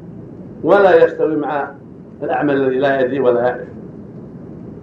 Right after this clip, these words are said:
فالذي يعلم أن ما أنزله الله على نبيه هو الحق وهو الهدى وهو الصلاح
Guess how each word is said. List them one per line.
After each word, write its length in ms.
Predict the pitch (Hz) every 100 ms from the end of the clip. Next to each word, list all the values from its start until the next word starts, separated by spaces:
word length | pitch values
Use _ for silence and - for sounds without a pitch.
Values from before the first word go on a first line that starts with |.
| - - - - - - - - - - - -
فالذي 240 | 147 147 165
يعلم 320 | - 196 170
أن 280 | 170 160 156
ما 120 | 151
أنزله 300 | 147 151 123
الله 140 | 147
على 420 | 123 - 131 131
نبيه 140 | 131 135
هو 100 | 123
الحق 340 | 123 165 165 -
وهو 180 | 110 127
الهدى 480 | 143 160 165 139
وهو 120 | 117 123
الصلاح 540 | - 131 151 156